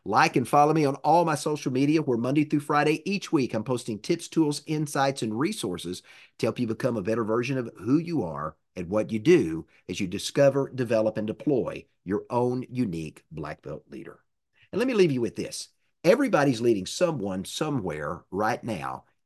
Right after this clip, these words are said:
even if the only person you're leading is you. So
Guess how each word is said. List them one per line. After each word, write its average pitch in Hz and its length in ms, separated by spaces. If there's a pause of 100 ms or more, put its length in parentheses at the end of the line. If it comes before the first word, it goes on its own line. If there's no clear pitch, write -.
even 160 320
if 156 100
the 143 140
only 131 160
person 107 400
you're 101 100
leading 98 460 (200)
is 85 200
you. 80 240 (140)
So 123 260